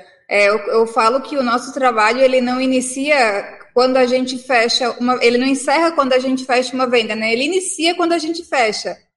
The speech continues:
que é fazer todo o cuidado de confirmar uma reserva, fazer um check-in, enviar uma cartinha, é, conferir se é aniversário, enviar um bolo, fazer uma surpresa. O aplicativo, ele não proporciona, né?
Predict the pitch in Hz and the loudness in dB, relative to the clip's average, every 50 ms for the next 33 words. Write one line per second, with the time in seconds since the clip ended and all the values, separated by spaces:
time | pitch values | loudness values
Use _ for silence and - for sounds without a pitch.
0 | _ _ _ _ - 277 262 269 262 269 294 277 285 294 294 302 285 254 277 277 | _ _ _ _ -2 0 0 0 0 0 -2 -2 -2 -2 -2 -2 -6 -6 -6 -8
1 | - 285 262 233 247 247 247 240 262 233 254 254 285 277 269 269 294 269 247 240 | -8 -8 -4 -2 -2 0 0 -2 -2 -4 -6 -2 -2 -2 -2 -2 -4 -6 -4 -2
2 | 233 240 240 240 240 247 247 247 240 254 233 220 220 240 240 240 247 240 240 240 | -2 -2 -2 -2 0 0 0 0 0 0 0 0 0 -2 -2 -2 -2 -2 0 0
3 | 233 247 240 - 247 254 247 - 254 240 247 254 254 262 320 294 285 269 262 262 | 0 -2 0 0 0 -2 -2 -4 -4 -2 -2 -2 -2 0 0 2 4 4 2 2
4 | 262 269 254 240 254 254 - - 269 254 254 247 247 240 233 226 214 214 - - | 0 0 -2 -2 -2 -4 -8 -6 -6 -4 -4 -2 -2 -2 -2 -2 -4 -6 -8 -12
5 | - _ _ _ - 208 214 240 - 349 359 349 - - _ _ - 349 330 311 | -20 _ _ _ -4 -2 -2 0 0 -2 -4 -4 -8 -16 _ _ -4 -4 -2 -2
6 | 311 311 302 311 - 285 262 262 262 269 262 254 247 247 247 - 262 240 247 247 | -2 -4 -4 -2 0 0 0 2 0 0 0 0 0 -2 -2 -4 -4 -2 0 2
7 | 240 240 254 262 285 285 320 294 294 294 277 247 233 254 247 240 240 233 240 233 | 2 0 0 -2 -2 -2 0 0 0 0 -2 2 2 4 4 4 4 4 2 2
8 | 240 269 277 320 311 294 285 285 - 269 254 - 247 233 240 240 233 226 226 226 | 0 -2 -2 -2 -2 -2 -4 -2 -4 -6 -4 -2 0 2 4 4 4 2 0 0
9 | 233 226 226 226 226 - - _ _ - - 339 359 370 359 359 359 349 359 330 | 0 0 0 -2 -4 -12 -20 _ _ -2 0 0 2 2 0 0 0 0 0 -2
10 | 359 359 359 381 403 392 415 403 349 302 302 - - 294 269 226 208 196 202 196 | -2 0 0 -2 0 0 0 2 2 0 0 0 0 0 2 2 2 0 -2 -8
11 | 196 190 185 185 185 190 196 | -6 -6 -6 -6 -6 -6 -10